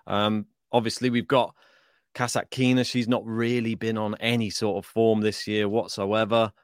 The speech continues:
And J peg, uh, Jessica Pegula, she starts the next section. So this is the second half of this top section. Uh, means that she could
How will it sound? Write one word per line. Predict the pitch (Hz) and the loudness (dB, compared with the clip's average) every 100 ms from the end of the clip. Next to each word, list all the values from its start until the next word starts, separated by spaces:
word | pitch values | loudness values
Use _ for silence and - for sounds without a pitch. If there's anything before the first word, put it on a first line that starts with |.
| - | -8
And | 95 101 104 98 _ _ _ - | -4 -2 -2 -6 _ _ _ -6
J | 127 120 | 0 0
peg, | 123 131 135 127 - _ _ _ _ _ - | 0 2 2 0 -6 _ _ _ _ _ -8
uh, | 104 | -6
Jessica | 120 - 110 | -6 -6 -8
Pegula, | 95 101 110 131 120 95 | -6 -4 2 4 4 0
she | - 117 | -2 -6
starts | - 139 120 - | 0 4 4 2
the | - | -2
next | 110 120 - - - | 0 0 -2 -12 -14
section. | - 123 - - 92 | -4 -4 -4 -8 -8
So | 101 | -6
this | 101 110 | -6 -8
is | 98 | -8
the | 101 | -8
second | - 127 - 107 | -2 -2 0 -4
half | 95 113 110 104 - - _ _ _ - | 2 4 6 4 0 -18 _ _ _ 2
of | 110 110 - | 4 4 2
this | 98 107 - | 0 0 0
top | - 107 - | -4 -4 -4
section. | - 110 - - 113 101 - _ _ _ _ _ | -2 -2 -2 -2 -2 -2 -6 _ _ _ _ _
Uh, | 95 104 | -2 0
means | 107 113 110 | 0 0 0
that | - - | -6 -8
she | - 104 | -6 -6
could | - 113 98 | 0 2 2